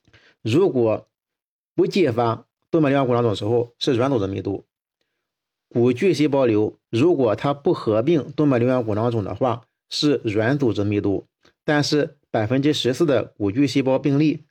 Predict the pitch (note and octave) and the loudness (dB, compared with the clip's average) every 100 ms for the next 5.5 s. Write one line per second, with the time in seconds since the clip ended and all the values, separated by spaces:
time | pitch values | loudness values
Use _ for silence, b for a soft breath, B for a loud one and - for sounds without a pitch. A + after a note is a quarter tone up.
0 | _ - C#3+ A#2+ - G#2 A#2 D#3+ D3+ - | _ -2 0 0 -2 -2 0 0 -2 -4
1 | - C3 A2+ A2+ G#2+ G2 G#2 A#2 G2+ F2+ | -4 -2 0 -2 -2 -4 -4 -2 -4 -6
2 | _ _ - G3+ D3 A2 A2 A2 G#2 G#2 | _ _ -2 0 0 0 -2 -2 -2 -4
3 | F#2+ F#2+ G2+ A#2 F#2 F2+ F2 _ _ _ | -4 -6 -4 -6 -4 -6 -8 _ _ _
4 | _ _ _ b b b b b - D3+ | _ _ _ b b b b b -4 0
5 | E3 D3 A#2 B2 | 2 2 2 2